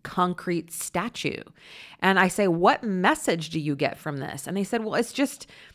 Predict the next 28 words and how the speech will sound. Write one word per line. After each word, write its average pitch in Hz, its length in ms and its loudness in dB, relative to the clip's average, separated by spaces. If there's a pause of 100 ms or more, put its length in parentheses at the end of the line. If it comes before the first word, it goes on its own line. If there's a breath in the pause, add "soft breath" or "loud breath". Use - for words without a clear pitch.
(160 loud breath)
it's 226 160 4
hard 285 320 4
to 277 100 0
engage 220 540 2
with 220 120 4
that - 220 0
person." - 460 -4
And 165 80 -4
I 185 80 0
said, 196 180 -4
"That's 208 200 -2
exactly 175 520 -2
what 170 140 0
I'm 165 100 -2
talking 220 380 -4
about." 139 300 -2 (480 loud breath)
One 220 360 2
of 392 60 2
the 381 80 4
things 294 220 -2
that 240 60 -4
we 220 100 -2
want 190 300 0
to 185 100 -2
do 160 220 0
in 156 100 -2
voir 143 240 2
dire, 135 380 -6